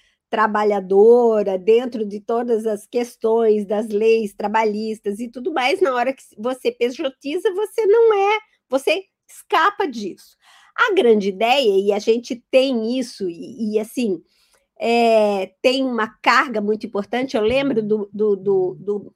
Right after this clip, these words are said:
meu amigo com quem eu trabalhei no, no hospital, que assumiu a direção do hospital,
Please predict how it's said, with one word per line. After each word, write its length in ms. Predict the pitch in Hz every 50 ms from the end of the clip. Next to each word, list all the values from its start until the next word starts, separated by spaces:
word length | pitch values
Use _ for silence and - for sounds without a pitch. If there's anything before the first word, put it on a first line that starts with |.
| _ -
meu 260 | 196 202 214 214 214 208
amigo 440 | 196 202 202 208 214 190 202 196
com 200 | 196 - 185 190
quem 180 | 196 - 196 190
eu 100 | 190 190
trabalhei 480 | - 196 202 202 190 185 185 180 180 175
no, 200 | 180 180 175 175
no 120 | 175 170
hospital, 640 | 175 160 151 - 185 - - 180 160 160 156 160 _ _
que 320 | - - 220 208 208 151 151 147
assumiu 760 | 160 180 196 - - - 247 214 220 220 220 240 269 285 247 214
a 40 |
direção 460 | 185 160 196 185 180 190 - 180 165 175
do 80 | 156
hospital, 460 | - - - 151 208 214 247 254 -